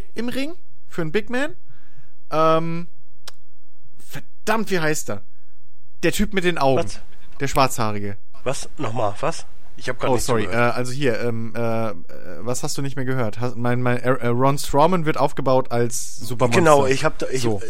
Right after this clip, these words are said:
Speaker 2: ich hab da grad nachgeguckt, weil er
Speaker 1: <clears throat>
Speaker 2: seit zweitausenddreizehn in der W W E ist.
Speaker 1: Ja, ja.
Speaker 2: Im Performance Center,
Speaker 1: Ja, im
Speaker 2: so.
Speaker 1: Performance Center, exakt so. Und dann hat er zweitausenddreizehn angefangen mit Wrestling, so rum. Und er hatte aber, glaub ich, bisher nur zwei Matches oder so, glaub ich.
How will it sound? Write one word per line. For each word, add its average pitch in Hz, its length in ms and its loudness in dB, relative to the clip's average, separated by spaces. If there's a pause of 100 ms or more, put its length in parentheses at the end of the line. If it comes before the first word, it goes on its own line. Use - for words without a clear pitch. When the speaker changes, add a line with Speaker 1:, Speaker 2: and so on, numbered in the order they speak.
(140)
Speaker 2:
ich 135 120 -2
hab 160 140 2
da 139 140 2
grad 131 180 0
nachgeguckt, 156 480 2
weil 127 140 2
er - 80 0
Speaker 1:
<clears throat> - 20 -2
Speaker 2:
seit 120 260 0
zweitausenddreizehn 123 2000 0
in 117 100 0
der 113 120 0
W 107 140 -2
W 104 80 -2
E 90 200 -2
ist. - 200 -2 (200)
Speaker 1:
Ja, 120 360 2 (540)
ja. 110 320 0 (300)
Speaker 2:
Im 156 100 4
Performance 143 640 4
Center, 123 120 0
Speaker 1:
Ja, 127 140 4
im 127 80 0
Speaker 2:
so. 131 120 0
Speaker 1:
Performance 127 340 0
Center, 110 260 -2
exakt 110 360 -2
so. 110 160 -2
Und 104 180 2
dann 113 100 0
hat 127 180 0
er 131 120 -2
zweitausenddreizehn 127 600 0
angefangen 117 320 -2
mit 107 100 -2
Wrestling, 98 420 -2
so 110 160 -2
rum. 95 160 -2 (260)
Und 113 120 -2
er 120 80 0
hatte 135 160 -2
aber, 131 320 -2 (220)
glaub 131 180 0
ich, 135 180 -2 (260)
bisher 139 580 0
nur 131 200 -2
zwei 127 460 0
Matches 107 520 -2
oder 104 220 -2
so, 98 180 -2
glaub 104 340 -2
ich. - 160 -2